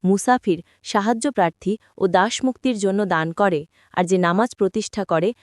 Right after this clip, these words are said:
ও জাকাত, বাধ্যতামূলক দান, প্রদান করে, যারা অঙ্গীকার করলে তা পূর্ণ করে এবং যারা দারিদ্র্যে, অসুস্থতায়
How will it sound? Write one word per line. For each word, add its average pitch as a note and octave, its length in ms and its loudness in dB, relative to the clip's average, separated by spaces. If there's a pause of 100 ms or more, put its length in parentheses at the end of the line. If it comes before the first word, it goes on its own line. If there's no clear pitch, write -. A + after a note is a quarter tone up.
(160)
ও F#3+ 120 2
জাকাত, F3+ 440 0 (300)
বাধ্যতামূলক F#3 760 2
দান, E3 220 -2 (320)
প্রদান F#3 360 2
করে, D3+ 300 0 (440)
যারা A3+ 340 6
অঙ্গীকার B3 540 2
করলে G3 320 2
তা G3 100 -2
পূর্ণ A3 400 0
করে D3+ 320 0 (260)
এবং A3 280 2
যারা G#3 280 4
দারিদ্র্যে, E3 600 0 (260)
অসুস্থতায় F3+ 760 -2